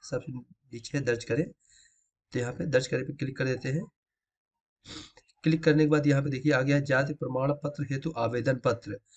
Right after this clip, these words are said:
आवेदक का विवरण दिया हुआ है, आवेदन संख्या दिया हुआ है, उसके बाद आवेदन ति-, तिथि दिया है, नाम दिया हुआ है, पिता का नाम, माता का नाम, वर्तमान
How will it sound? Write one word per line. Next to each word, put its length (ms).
आवेदक 460
का 100
विवरण 340
दिया 200
हुआ 180
है, 60
आवेदन 380
संख्या 340
दिया 200
हुआ 220
है, 80
उसके 240
बाद 140
आवेदन 300
ति-, 120
तिथि 380
दिया 240
है, 120
नाम 220
दिया 220
हुआ 40
है, 40
पिता 120
का 120
नाम, 220
माता 280
का 120
नाम, 220
वर्तमान 460